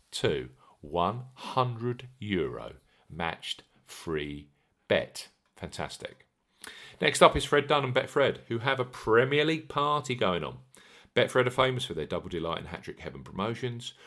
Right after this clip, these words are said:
which are still a key part of the football betting landscape. With English League football now back on our T V sets, Betfred want your business.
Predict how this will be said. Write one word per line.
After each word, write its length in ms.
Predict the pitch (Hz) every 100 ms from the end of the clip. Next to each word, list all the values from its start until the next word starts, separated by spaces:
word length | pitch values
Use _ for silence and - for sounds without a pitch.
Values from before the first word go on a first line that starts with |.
| -
which 160 | 123 139
are 60 |
still 200 | 135 156
a 60 | 151
key 200 | 147 127
part 380 | 123 76 78 - -
of 160 | 85 -
the 80 |
football 420 | 98 - - - 82
betting 320 | 67 - 60
landscape. 640 | 69 76 73 - - - - - - - -
With 100 | 127
English 600 | 156 160 165 151 - -
League 380 | - 113 110 95
football 380 | - 113 - 80
now 180 | 92 101
back 240 | 98 -
on 80 | 71
our 100 | 64
T 220 | - 69
V 140 | 65 64
sets, 320 | - 67 -
Betfred 640 | 107 110 - 135 101 -
want 340 | 87 104 127 -
your 220 | 127 135
business. 640 | 156 147 123 78 - -